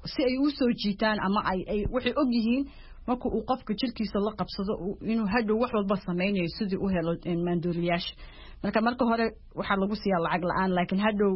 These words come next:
waxaa qofkaas laga yaabaa xataa nafsadiisa inuu iibiyo si uu u helo maandooriyaha. Maandooriyaashana waxaa ka mid ah khamriga, alcoholka, xashiishka,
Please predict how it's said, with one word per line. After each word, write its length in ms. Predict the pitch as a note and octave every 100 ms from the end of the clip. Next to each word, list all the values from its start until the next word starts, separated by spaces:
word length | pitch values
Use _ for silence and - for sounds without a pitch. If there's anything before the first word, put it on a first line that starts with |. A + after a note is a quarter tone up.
| - - - - - G3+
waxaa 240 | G#3+ F#3+
qofkaas 360 | A#3+ A3+ G#3 G3
laga 220 | F#3 G#3
yaabaa 280 | A3+ F#3+ F#3
xataa 260 | A3 G#3+ G3
nafsadiisa 580 | F#3+ - A#3+ G3 - G#3+
inuu 240 | G#3 G3
iibiyo 360 | - F#3+ F#3+ F#3+
si 160 | - -
uu 180 | C#3 G3+
u 20 |
helo 240 | F3 F3
maandooriyaha. 580 | E3 D#3+ D#3 D#3+ D#3 C#3 - - - - - -
Maandooriyaashana 800 | G3 G#3 G#3+ A3 B3 B3 B3 A3
waxaa 280 | A3+ G3+ G#3
ka 120 | -
mid 180 | C#4 C4
ah 180 | - A3+ - - - - -
khamriga, 460 | G3+ A#3 A#3+ A#3 A#3 - - - -
alcoholka, 720 | G#3+ G#3+ G#3 F#3+ G#3+ G#3+ A3 - - - -
xashiishka, 760 | - F#3 - A#3+ A#3 - A3+